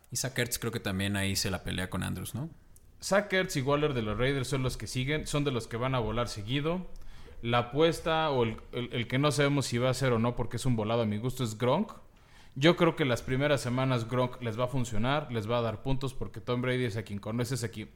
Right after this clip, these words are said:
Speaker 2: es en quien va a confiar. Pero tuvo muchas lesiones, no sé cuánto tiempo nos va a durar sano Gronk, cuánto tiempo va a aguantar los golpes. O la otra opción es agarren a Gronk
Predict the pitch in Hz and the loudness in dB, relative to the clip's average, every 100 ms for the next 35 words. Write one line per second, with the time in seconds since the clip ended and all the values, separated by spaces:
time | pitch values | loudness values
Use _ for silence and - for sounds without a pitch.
0 | - 120 131 113 110 123 123 117 - 120 | -8 -4 -2 -2 -2 -2 -2 -4 -2 -4
1 | 151 - - - - - - - - 139 | -4 -10 -20 -20 -20 -20 -20 -18 -2 2
2 | 139 185 185 165 165 170 139 120 135 123 | 4 6 4 4 4 2 2 2 2 2
3 | 117 123 131 143 143 131 123 131 127 123 | 2 2 2 2 2 2 0 0 0 0
4 | 110 107 123 120 113 110 120 117 107 113 | 0 2 2 4 2 2 0 0 0 0
5 | 135 131 - 120 113 110 113 120 117 110 | 0 -2 -4 -4 -2 -4 -4 -2 -2 -2
6 | 107 110 104 101 110 143 180 208 - - | -2 -4 -4 -2 0 0 0 -4 -6 -14
7 | - - - - - - 123 143 143 131 | -18 -18 -18 -18 -16 0 4 4 4 8
8 | 139 131 120 - 120 143 139 113 107 120 | 8 8 2 -2 0 2 4 2 2 2
9 | 123 | 2